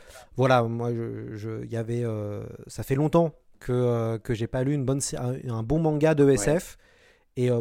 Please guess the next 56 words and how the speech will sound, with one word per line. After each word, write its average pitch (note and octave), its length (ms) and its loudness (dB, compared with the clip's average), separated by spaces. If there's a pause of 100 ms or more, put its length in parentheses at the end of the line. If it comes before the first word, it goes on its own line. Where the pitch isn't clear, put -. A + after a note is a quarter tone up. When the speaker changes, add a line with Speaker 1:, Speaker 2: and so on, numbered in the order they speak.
Speaker 1:
enfin, A#2 360 -2 (340)
si, D3 200 -2
je A2+ 80 -4
lis A2+ 80 -6
des A#2 80 0
bons B2 120 0
mangas B2+ 260 4
de C3 100 6
S D3+ 160 4
F, C#3+ 120 -2
mais B2+ 100 0
ça A#2+ 80 -4
fait B2+ 120 -2
longtemps C3+ 200 2
que D3+ 80 2
j'ai C3 80 2
pas C3 160 0
lu, D3+ 220 4
euh, B2 100 2
voilà, A#2 240 2
un G2+ 60 -4
manga C#3 320 4
de C#3+ 100 2
S C#3+ 220 4
F E3+ 60 -2
qui - 180 -8
vraiment, C#3 560 2
euh, B2 140 0 (420)
où B2+ 60 -6
je A2+ 100 -6
me C3 140 0
dis, D#3+ 180 -2
bah, A#2 260 0
euh, A#2 200 -4
j'ai A2+ 260 -4
hâte D3 160 -2
de C3+ 80 0
les B2 160 2
avoir, C3 340 2
euh, A#2 220 0
chez - 160 -6
moi, C3+ 360 -2
Speaker 2:
Mhm. A#3+ 120 -12 (380)
Speaker 1:
euh, A2 380 -4
et B2 100 -8
de - 40 -12
pouvoir C3 460 0
les A#2+ 160 -2
lire C#3 260 2
et A#2 180 0
de A2+ 80 -6
pouvoir B2+ 400 -2
y C#3 140 -6
revenir. A2+ 500 -2
Speaker 2:
Mhm. C3 300 -6 (280)
Speaker 1:
Euh, A2 40 -12